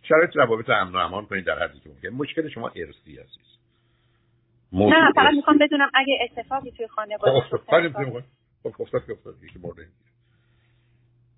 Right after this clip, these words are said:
Speaker 2: توضیحی،
Speaker 1: یعنی شما
Speaker 2: چه توضیحی باید بدم
Speaker 1: هیچ،
Speaker 2: بهش از مرگ؟
Speaker 1: هیچ توضیحی، هیچ از توضیح، نه از قبل قراره می‌تونید اتفاق بیفته، افتاد یه نفر مرد. وقتی یه نفر رسیدش توی تشییع جنازه و مراسم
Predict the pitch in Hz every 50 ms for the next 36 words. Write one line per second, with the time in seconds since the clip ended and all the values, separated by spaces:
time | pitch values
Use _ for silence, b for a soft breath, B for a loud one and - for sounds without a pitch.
0 | _ - 247 233 175 - - 302 285 - 92 113 - 302 - - 233 208 202 196
1 | - 202 202 190 208 202 185 180 180 180 - 185 180 180 175 170 165 - - -
2 | - - - - - 160 160 - - 160 151 - - _ _ - - - - -
3 | 113 107 95 - 98 104 95 98 - - - 90 - - - 85 80 90 107 104
4 | - b b b b b 101 101 98 - - 95 98 110 113 123 127 123 123 120
5 | 113 107 98 113 107 95 - - _ - 127 139 143 135 - 123 120 117 107 _
6 | 110 104 104 104 98 - 107 98 98 92 - _ _ _ _ _ _ _ _ _
7 | - 87 87 - 95 92 92 101 - - 87 - - - 87 - - 87 87 85
8 | 82 - _ _ _ _ _ - 85 80 - - 87 78 82 87 80 85 80 73
9 | 87 104 104 90 85 78 80 78 - - 85 85